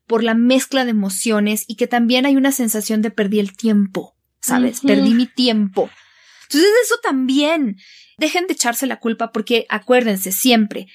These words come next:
Speaker 1: juzgar el presente con elementos del pasado no nos funciona. Esto lo sabemos ahorita, Desi y yo se lo estamos diciendo. Si alguien, es más, les estamos diciendo todavía algo más. Es que si alguien hubiera llegado y nos hubiera dicho, ¿quién sabe si le hubiéramos hecho caso? Porque,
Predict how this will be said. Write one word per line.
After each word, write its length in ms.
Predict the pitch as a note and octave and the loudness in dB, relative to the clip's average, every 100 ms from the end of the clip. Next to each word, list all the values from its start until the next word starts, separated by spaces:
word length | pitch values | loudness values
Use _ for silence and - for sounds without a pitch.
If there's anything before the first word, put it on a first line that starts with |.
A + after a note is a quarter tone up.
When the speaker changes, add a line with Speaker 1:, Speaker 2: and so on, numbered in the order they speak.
| - | -20
Speaker 1:
juzgar 440 | _ - B3 A#3 A#3+ | _ 0 2 2 0
el 100 | C#4 | -2
presente 480 | C4 C4+ C4 B3 A#3+ | -4 0 2 0 -2
con 120 | A3 | -2
elementos 440 | G#3 G3+ G#3+ A3+ | 0 -2 -4 -6
del 100 | G#3+ | -8
pasado 380 | F#3+ F#3+ G#3+ A3 | -8 -8 -6 -4
no 120 | A#3+ | -2
nos 140 | A#3+ A#3 | -2 -2
funciona. 500 | G#3+ G#3 - A3+ G3+ | -2 -2 0 0 0
Esto 240 | - A#3 D#4 | -4 -2 0
lo 80 | |
sabemos 400 | D#4 C4+ B3+ C4 | 2 0 0 0
ahorita, 380 | B3+ A3+ A#3 - | 0 0 -2 -4
Desi 300 | F#3 G#3+ C#4 | -4 -2 -2
y 40 | A#3 | 0
yo 120 | A#3 | 0
se 100 | B3+ | -2
lo 60 | G#3 | -6
estamos 340 | - G#3 A3 | -4 -2 -2
diciendo. 420 | G#3 F#3+ A3 F#3+ - - | -4 -2 -2 -2 -8 -8
Si 220 | - D#4+ | 0 2
alguien, 320 | F4+ B4 C#5 B4 | 2 0 -2 -2
es 100 | D4 | -2
más, 160 | A4 A4+ - - - - | -2 -4 -8 -20 -20 -6
les 160 | E4+ F4 | -2 -2
estamos 340 | E4+ F#4 A4 | 0 0 0
diciendo 320 | F4 F#4 F4+ | 0 -2 -4
todavía 220 | F#4 F4 | -2 0
algo 180 | F4 C#4+ | 0 2
más. 380 | C#4 D#4+ D4 - - | 2 2 -2 -8 -16
Es 120 | C4 - | -8 -4
que 100 | F#4 | 0
si 160 | E4 | 2
alguien 380 | E4+ E4+ F#4 F4 | 2 0 -2 -2
hubiera 220 | D#4+ E4 | -2 0
llegado 280 | D#4+ C#4 D4+ | 0 0 0
y 60 | D4 | 0
nos 160 | C4+ | -2
hubiera 260 | A3 C4+ D#4+ | -4 -2 0
dicho, 500 | C#4 C4+ - C#4+ D#4 - _ - | 0 -2 -2 -2 -4 -12 _ -12
¿quién 300 | - F4 G4+ C#5 | -2 2 2 0
sabe 600 | - D4 C4 A3+ B3 _ _ _ | -2 0 2 0 -6 _ _ _
si 180 | - | -4
le 60 | C4+ | -2
hubiéramos 320 | B3+ A#3+ G#3+ | -2 -4 -6
hecho 160 | G3 - | -12 -16
caso? 280 | - - - _ - - - - | -16 -18 -18 _ -20 -20 -20 -12
Porque, 260 | - D#4 | -4 -4